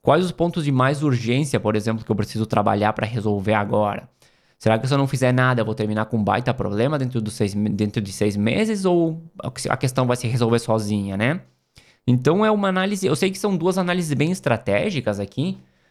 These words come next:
mas até vai no sentido também de muita gente pergunta, "Poxa, eu quero pensar em estratégias, como é que eu faço pra elaborar estratégias?" Então,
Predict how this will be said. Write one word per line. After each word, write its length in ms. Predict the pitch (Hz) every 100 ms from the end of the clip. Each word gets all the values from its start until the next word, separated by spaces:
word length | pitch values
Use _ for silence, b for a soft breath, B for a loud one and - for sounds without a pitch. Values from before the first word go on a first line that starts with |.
| b b b
mas 200 | - 170
até 200 | 190 190
vai 180 | 190 202
no 100 | 202
sentido 420 | 196 202 190 190
também 300 | 190 190 190
de 100 | 185
muita 260 | 175 175 175
gente 160 | 170
pergunta, 320 | 170 165 160 143
"Poxa, 380 | - 190 185
eu 60 | 147
quero 180 | 156 160
pensar 300 | 160 139 156
em 80 | 165
estratégias, 640 | - 139 147 165 165 131
como 140 | 139
é 40 | 151
que 80 | 160
eu 40 |
faço 280 | - 147 -
pra 240 | 147 139 B B B
elaborar 540 | 127 139 123 117 131
estratégias?" 800 | 147 127 131 123 151 143 117 104
Então, 400 | 123 - 220